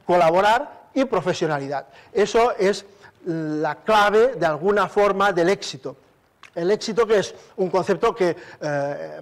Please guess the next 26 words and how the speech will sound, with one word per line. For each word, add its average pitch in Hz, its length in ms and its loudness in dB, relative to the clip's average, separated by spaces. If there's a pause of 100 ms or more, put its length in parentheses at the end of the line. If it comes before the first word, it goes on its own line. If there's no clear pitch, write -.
probablemente 165 480 -2
no 165 160 2
haya 170 220 2
cambiado, 165 760 2 (220)
eh, 151 520 -2
en 151 260 -6
el, 143 240 -8 (160)
en, 139 920 -14 (220)
en, 139 480 -12
en, 135 460 -14
en 139 160 -12
los, 127 200 -16
en 147 200 -10
el, 135 120 -12 (440)
en 170 80 -6
la 170 100 2
esencia, 208 460 2
¿no? 285 180 0
A 170 140 0
lo 156 100 0
largo 180 260 2
del 175 200 2
tiempo, 220 260 2
el 175 120 4
éxito 196 340 2
es 196 160 2